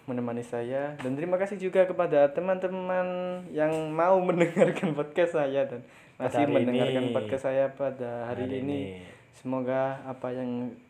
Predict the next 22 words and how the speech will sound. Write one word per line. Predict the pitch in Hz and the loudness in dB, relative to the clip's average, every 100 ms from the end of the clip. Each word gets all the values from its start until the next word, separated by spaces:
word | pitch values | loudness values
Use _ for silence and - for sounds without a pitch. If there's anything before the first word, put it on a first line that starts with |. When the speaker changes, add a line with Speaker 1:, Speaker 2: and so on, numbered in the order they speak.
| _ _ | _ _
Speaker 1:
kami | - 120 117 110 | -8 -6 -6 -10
bicarakan | 107 110 110 110 113 117 113 117 | -10 -10 -10 -10 -10 -10 -12 -12
di | 113 110 | -12 -16
sini | 107 - 117 120 139 139 139 - - - | -16 -14 -10 -6 -6 -6 -8 -20 -20 -16
bermanfaat | 110 113 117 113 120 123 120 | -12 -10 -10 -8 -6 -6 -8
untuk | 123 120 - 117 | -10 -10 -12 -12
kalian | - 123 131 135 151 151 139 - | -4 -2 -2 -2 -2 -2 -8 -14
dan | - 113 | -14 -10
Speaker 2:
Iya. | 107 - | -6 -2
Speaker 1:
dapat | 170 | -2
menghibur | 165 165 160 151 156 | -2 -4 -4 -4 -4
kalian. | 151 143 143 147 147 147 - - - - - - - - - - | -4 -4 -4 -4 -6 -8 -16 -20 -20 -20 -20 -20 -20 -20 -20 -2
Dan | 135 147 | 0 2
mohon | 151 151 139 | 2 2 0
maaf | 131 135 | -2 -2
bila | 131 123 127 123 123 - - | -4 0 0 0 -4 -6 -16
Speaker 2:
Ada | - | -8
Speaker 1:
ada | 127 | -4
Speaker 2:
salah | 120 104 120 | -2 0 2
Speaker 1:
salah | 120 120 | 2 0
Speaker 2:
kata. | 180 135 | -2 -2
Speaker 1:
kata. | 104 143 | 0 2